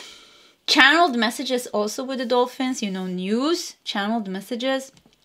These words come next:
I feel like it's very important for you to tap into the angelic realm, into some kind of higher energy, to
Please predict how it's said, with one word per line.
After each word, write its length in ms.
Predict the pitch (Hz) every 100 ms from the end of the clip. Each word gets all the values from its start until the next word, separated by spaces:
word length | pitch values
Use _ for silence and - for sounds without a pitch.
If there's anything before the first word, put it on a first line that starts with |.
| _ _ _ _ _ - -
I 140 | 240
feel 120 | 294
like 160 | 339 370
it's 120 | -
very 200 | 247 240
important 400 | 240 226 214 214
for 120 | -
you 120 | 208
to 120 | 196 -
tap 360 | - 208 208
into 680 | - 233 226 - 240 226 220
the 160 | - -
angelic 480 | 208 196 190 214 214
realm, 540 | 185 214 269 320 370 349
into 500 | 233 214 208 220 208
some 180 | 196 202
kind 180 | 185 208
of 100 | 202
higher 420 | - 190 202 233
energy, 600 | - 202 233 262 311 349 - - - -
to 480 | - 254 247 240 233